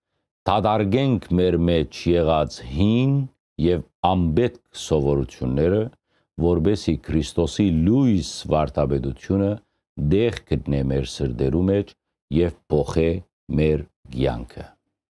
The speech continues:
Մենք այսուհետ մեղքին նայենք Քրիստոսի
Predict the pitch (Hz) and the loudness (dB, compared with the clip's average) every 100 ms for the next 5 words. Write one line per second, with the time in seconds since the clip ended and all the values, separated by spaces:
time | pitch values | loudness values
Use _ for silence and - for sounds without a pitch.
0 | _ _ _ _ _ _ _ - 113 127 | _ _ _ _ _ _ _ -2 0 0
1 | 120 - 139 156 - 143 107 85 69 _ | -2 0 2 2 2 2 4 2 -2 _
2 | _ _ - 90 107 123 - - 156 170 | _ _ -4 0 2 0 -4 -2 0 2
3 | 135 87 71 71 76 98 - _ _ _ | 2 2 2 2 0 -2 -6 _ _ _
4 | _ _ - 95 92 - 95 - 120 | _ _ -2 -2 -2 0 -2 0 0